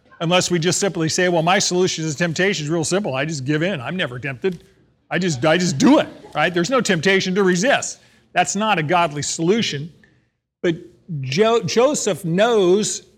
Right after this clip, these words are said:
the situation, and he says, "I have to put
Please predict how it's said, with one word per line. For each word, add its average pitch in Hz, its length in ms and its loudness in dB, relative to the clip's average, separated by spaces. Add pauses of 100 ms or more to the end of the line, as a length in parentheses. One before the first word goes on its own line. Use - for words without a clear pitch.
the 160 100 -2
situation, 180 760 0
and 160 140 -4
he 160 100 -2
says, 160 300 -2
"I 143 140 -6
have 175 420 -2
to 175 60 -6
put 170 360 -2